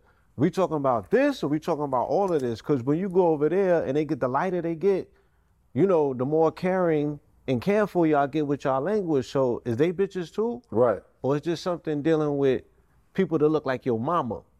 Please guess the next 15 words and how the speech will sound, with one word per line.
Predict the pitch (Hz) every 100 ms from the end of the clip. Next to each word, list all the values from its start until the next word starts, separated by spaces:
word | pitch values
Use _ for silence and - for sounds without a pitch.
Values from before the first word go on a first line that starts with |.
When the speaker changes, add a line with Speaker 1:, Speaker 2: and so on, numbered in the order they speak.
| _
Speaker 2:
Right. | 107 117
Speaker 1:
or | 113
your | 110
sister? | - - 190 - 95
Speaker 2:
Right. | 104 117 95 - _ _
Speaker 1:
You | 120
feel | - 175
me? | 175 185
Speaker 2:
But | 135
it |
was | 143 131
a |
pimp | 113 214 196
language. | 139 117 85 82 - - _ _ _ _ _ _ -
Speaker 1:
Right. | 165 131 78